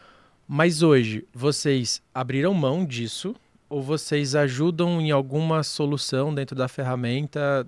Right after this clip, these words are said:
dando dicas ou até um serviço à parte pra poder ajudar? Porque eu imagino que chegam muitas empresas ou ideias de negócio que nem é uma empresa ainda querendo fazer as coisas.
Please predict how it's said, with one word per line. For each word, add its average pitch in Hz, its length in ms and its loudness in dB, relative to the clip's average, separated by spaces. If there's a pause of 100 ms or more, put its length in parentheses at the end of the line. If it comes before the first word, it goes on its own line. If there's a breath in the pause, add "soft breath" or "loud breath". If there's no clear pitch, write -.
dando 120 460 -6
dicas 127 520 -4
ou 123 100 0
até 135 240 0
um 127 80 -6
serviço 127 580 -6
à 113 80 -2
parte 123 420 -6
pra 127 140 -10
poder 120 220 -8
ajudar? 120 360 -2 (180 soft breath)
Porque - 140 -8
eu 240 60 0
imagino 202 340 4
que 202 80 -10
chegam 165 280 0
muitas 170 440 -4 (140)
empresas 139 480 -6
ou 135 80 0
ideias 139 420 0
de 156 100 -2
negócio 131 400 0
que - 80 -8
nem 180 160 -2
é 196 80 0
uma 190 120 0
empresa 151 380 -4
ainda 156 340 -4
querendo 196 340 -2
fazer 190 240 -2
as 208 80 -4
coisas. 123 400 0